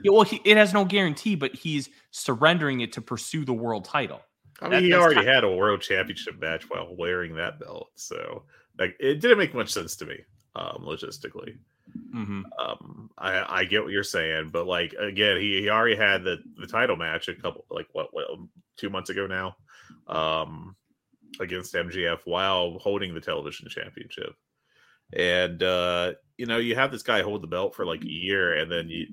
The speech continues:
Speaker 2: doesn't put anyone over. And there's plenty of options where you can have him lose it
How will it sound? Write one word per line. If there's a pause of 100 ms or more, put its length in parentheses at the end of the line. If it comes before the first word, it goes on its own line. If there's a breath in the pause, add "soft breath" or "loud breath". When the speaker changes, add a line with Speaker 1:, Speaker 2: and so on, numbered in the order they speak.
(160)
Speaker 2:
doesn't
put
anyone
over.
And
there's
plenty
of
options
where
you
can
have
him
lose
it